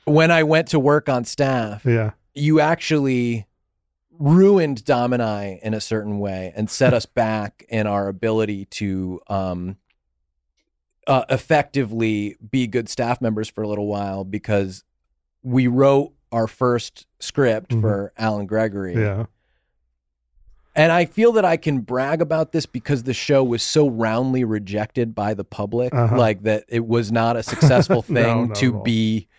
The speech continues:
Speaker 1: to have excelled at. But we did turn in our script,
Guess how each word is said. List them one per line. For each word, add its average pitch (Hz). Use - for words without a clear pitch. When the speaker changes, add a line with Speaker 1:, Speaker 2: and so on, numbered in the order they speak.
Speaker 1:
to 131
have 127
excelled 127
at. 156
But 139
we 135
did 131
turn 147
in 143
our 117
script, 135